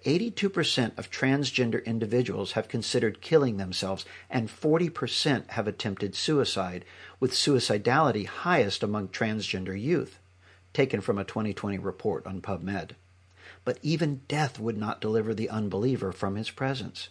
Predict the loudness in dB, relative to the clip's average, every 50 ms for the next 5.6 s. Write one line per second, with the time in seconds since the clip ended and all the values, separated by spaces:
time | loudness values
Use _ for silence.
0 | -16 _ _ _ _ _ _ -20 -14 _ -8 0 2 4 4 4 4 2 2 2
1 | 2 2 2 4 6 6 6 6 4 2 0 0 0 0 2 2 2 0 0 -2
2 | -4 -8 -14 _ _ _ _ _ -8 -8 0 4 6 8 8 8 4 2 -2 -8
3 | -16 _ _ _ -2 0 2 2 0 0 0 0 0 0 0 -2 -2 -4 -8 _
4 | _ _ -20 _ _ -2 2 2 4 4 2 0 0 -2 -2 -2 -2 0 -2 -2
5 | -2 -4 -4 -6 -8 -6 -6 -6 -8 -8 -10 -16